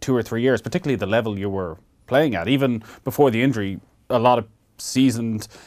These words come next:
League of Ireland watchers would say the most technically gifted player in the league, the best player in the league. To go from that a year ago to deciding to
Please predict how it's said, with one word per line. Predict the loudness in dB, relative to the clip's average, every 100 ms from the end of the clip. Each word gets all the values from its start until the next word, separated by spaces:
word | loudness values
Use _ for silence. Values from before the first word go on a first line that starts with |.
| -6
League | 2 2
of | 4
Ireland | 4 4 2 0
watchers | 2 2 -2 -8
would | -6
say | 0 0 -2 -12 _ _ _ _ _
the | -2
most | -2 -2
technically | -4 -4 -8
gifted | -6 -6 -6 -2
player | 0 0
in | -2
the | -2
league, | -2 -2
the | -4
best | -2 -2 -2
player | -4 -2 -2
in | -4
the |
league. | -2 -2 -4 -8
To |
go | 0 2
from | 2 4
that | 4 4 0 -10 -20 -14 -2
a |
year | 4 6 6
ago | 4 2
to | 2 -2 -2 -8
deciding | 0 2 2 0
to | -2